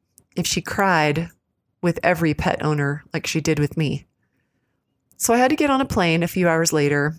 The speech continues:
and I didn't wear any makeup, even though when I got there, I had to go to a business event because I knew that I'd cry all the way to San Diego.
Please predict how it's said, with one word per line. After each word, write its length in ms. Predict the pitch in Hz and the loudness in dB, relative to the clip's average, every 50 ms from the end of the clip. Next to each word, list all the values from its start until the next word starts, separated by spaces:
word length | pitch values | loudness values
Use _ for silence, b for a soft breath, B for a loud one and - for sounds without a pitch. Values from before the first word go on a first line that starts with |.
| - - | -8 -4
and 100 | 165 165 | -2 0
I 60 | 165 | 2
didn't 220 | 160 190 190 - | 2 0 0 2
wear 240 | - 170 170 160 - | 2 2 2 2 2
any 160 | 175 180 175 | 0 0 2
makeup, 560 | 165 160 156 151 151 - 135 123 - - - - 170 - _ _ _ _ _ - | 2 2 2 2 2 2 2 2 0 -2 -10 -18 -20 -20 _ _ _ _ _ -6
even 200 | 175 165 165 165 | -2 0 0 2
though 180 | 160 156 151 151 | 2 2 2 2
when 120 | 151 151 | 0 0
I 100 | 147 151 | 0 0
got 300 | 147 - 160 160 165 - | 2 2 0 0 0 0
there, 280 | - 147 139 139 135 - - | 0 0 2 0 0 -2 -2
I 40 | |
had 200 | 156 165 170 143 | -2 -2 -2 -2
to 60 | - 151 | -2 -2
go 220 | - 160 151 151 | 0 0 0 0
to 240 | 151 - - 165 156 | -2 -2 -2 -2 -2
a 60 | 143 | 0
business 400 | 135 165 160 - 160 143 - - | 0 0 0 0 0 0 -2 0
event 360 | 143 143 147 147 139 - - B B B B B B B B B _ | 0 0 0 0 0 -2 -6 B B B B B B B B B _
because 240 | - 175 - 196 202 | -2 0 2 2 2
I 100 | 214 208 | 2 2
knew 500 | 202 202 202 190 180 175 170 175 180 - | 4 4 4 4 4 4 4 4 2 2
that 180 | - 185 - | 0 0 2
I'd 240 | - 156 165 160 - | 2 2 0 0 -2
cry 500 | - - - 208 202 202 196 190 196 202 | -6 -4 -2 0 2 2 2 2 2 2
all 180 | - - 165 170 | 2 2 2 2
the 80 | 175 | 2
way 100 | 165 156 | 2 2
to 60 | 151 | 2
San 200 | 160 - 170 160 | 0 -2 -2 -2
Diego. 480 | 156 - 147 147 139 - - - 165 | -2 0 -2 -2 0 -2 -2 -4 -4